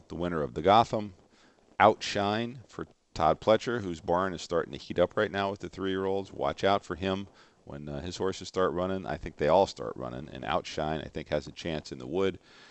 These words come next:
It's a pretty wide open race. They got a great card.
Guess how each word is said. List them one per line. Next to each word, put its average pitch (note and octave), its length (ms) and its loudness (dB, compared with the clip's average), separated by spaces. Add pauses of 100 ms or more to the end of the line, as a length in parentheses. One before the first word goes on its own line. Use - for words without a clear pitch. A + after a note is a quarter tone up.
(220)
It's - 160 -4
a F#2+ 60 -4
pretty D#3 240 0
wide G#2+ 320 8
open F#2+ 260 0
race. G#2+ 380 0
They G2 160 -4
got D#2+ 160 2
a - 80 -12
great A#2 440 0
card. G2+ 500 2